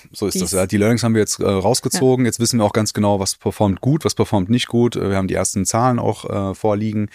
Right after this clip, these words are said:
Speaker 1: Das bedeutet für uns, wir sind jetzt gerade dabei, sowieso durch den Rebranding-Prozess zu gehen, gerade um auch mehr diese Wellbeing-Schiene dann auch gerecht zu werden, um uns dafür zu positionieren, auch mit den ganzen neuen Produkten, die kommen. Die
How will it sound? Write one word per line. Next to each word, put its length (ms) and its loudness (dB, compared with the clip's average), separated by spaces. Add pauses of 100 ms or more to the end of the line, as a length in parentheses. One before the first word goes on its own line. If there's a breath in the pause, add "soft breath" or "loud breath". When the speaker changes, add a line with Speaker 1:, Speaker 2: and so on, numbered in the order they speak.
(300 loud breath)
Speaker 1:
Das 100 -6
bedeutet 240 2
für 140 -4
uns, 400 2
wir 340 -2
sind 120 -2
jetzt 140 -2
gerade 200 0
dabei, 320 2
sowieso 420 -2
durch 160 -4
den 80 0
Rebranding-Prozess 720 -2
zu 100 -4
gehen, 260 0
gerade 200 0
um 120 0
auch 100 -6
mehr 180 0
diese 320 -2
Wellbeing-Schiene 920 -2
dann 160 -2
auch 140 -6
gerecht 280 -2
zu 120 -6
werden, 380 0 (240 loud breath)
um 80 -2
uns 100 -2
dafür 240 -2
zu 120 -12
positionieren, 580 -4
auch 60 -8
mit 120 -4
den 80 -4
ganzen 220 -4
neuen 200 0
Produkten, 380 -2
die 60 -2
kommen. 320 -2 (480 loud breath)
Die 240 0